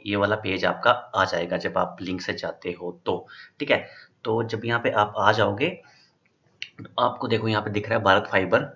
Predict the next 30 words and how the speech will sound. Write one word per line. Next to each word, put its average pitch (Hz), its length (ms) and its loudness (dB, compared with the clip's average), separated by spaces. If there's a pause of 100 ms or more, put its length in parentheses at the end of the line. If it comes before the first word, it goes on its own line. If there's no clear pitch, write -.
(280)
ठीक 117 140 -10
है, 139 60 -2
एफ़टीटीएच 101 360 -4
बीएसएनएल 95 380 -4
का। 117 80 -4
तो 113 100 -6
यहाँ 107 280 -4
पे 117 60 0
आपको 101 240 0
डिटेल्स 104 420 -4
जो 104 140 -6
आपको 98 440 -2
ये 104 160 -2
भरनी, 92 320 -4
सारी 95 240 -2
फिल 95 200 -6
करनी 92 300 -6
है, 87 60 -4
ठीक 87 160 -6
है। 147 120 0
Apply 92 340 -2
for 101 220 -2
भारत 90 320 -2
फाइबर 90 200 -6
यहाँ 90 180 -6
पे 92 80 -4
आप 90 160 -2
देख 90 140 -10
सकते - 240 -14
हो। 139 180 -6